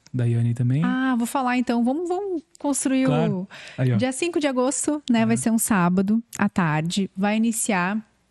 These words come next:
Speaker 2: à uma e meia. Vai ser lá no Lois Bistrô Bar, não sei se conhece,
Speaker 1: Claro,
Speaker 2: né?
Speaker 1: conheço.
Speaker 2: Quem estudou na Facus,
Speaker 1: Quem nunca?
Speaker 2: tenec, né? Já esteve
Speaker 1: Sim.
Speaker 2: no Largo dos Estudantes.
Speaker 1: É, a gente não tem muito tempo de frequentar o Largo dos Estudantes,
Speaker 2: Sim.
Speaker 1: mas, assim
Speaker 2: <laughs> Mas conhece, né, ali.
Speaker 1: É.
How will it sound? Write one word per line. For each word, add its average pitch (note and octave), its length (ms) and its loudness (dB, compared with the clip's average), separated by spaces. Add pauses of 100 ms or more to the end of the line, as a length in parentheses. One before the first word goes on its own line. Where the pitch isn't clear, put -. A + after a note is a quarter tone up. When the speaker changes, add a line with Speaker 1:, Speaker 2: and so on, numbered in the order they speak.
(100)
Speaker 2:
à G#3+ 80 2
uma B3 140 2
e C4+ 40 2
meia. F3+ 400 4 (840)
Vai F#3+ 100 0
ser G3+ 140 0
lá G3 160 2
no B3+ 280 2
Lois A3 760 0 (260)
Bistrô F#3+ 420 0
Bar, E3+ 320 2
não G#3 80 0
sei G3 140 -2
se - 80 -8
conhece, F3+ 380 0
Speaker 1:
Claro, B2+ 280 0
Speaker 2:
né? F3 40 -2
Speaker 1:
conheço. G3 340 0
Speaker 2:
Quem C4 160 0
estudou A#3+ 320 0
na B3 100 0
Facus, G#3 480 0
Speaker 1:
Quem F3 120 2
nunca? E3 160 4
Speaker 2:
tenec, G#3+ 760 0 (300)
né? A3 260 2
Já A#3 200 0
esteve C#4 440 0
Speaker 1:
Sim. C#4 60 2
Speaker 2:
no B3+ 160 2
Largo A#3 380 2
dos G#3 140 2
Estudantes. G#3+ 960 0
Speaker 1:
É, C4+ 200 0
a B2+ 60 2
gente F#3 180 2
não F#3+ 100 2
tem G3 140 0
muito G3+ 240 0
tempo F#3 280 0
de E3 140 2
frequentar E3 420 0
o D#3+ 60 2
Largo D#3+ 260 2
dos C#3+ 100 -2
Estudantes, D#3+ 340 2
Speaker 2:
Sim. - 80 2
Speaker 1:
mas, - 220 2
assim A3+ 120 2
Speaker 2:
<laughs> A#3+ 800 -2
Mas B3+ 300 2
conhece, E4+ 640 2
né, A3 200 4
ali. G3+ 140 4
Speaker 1:
É. G#3+ 240 2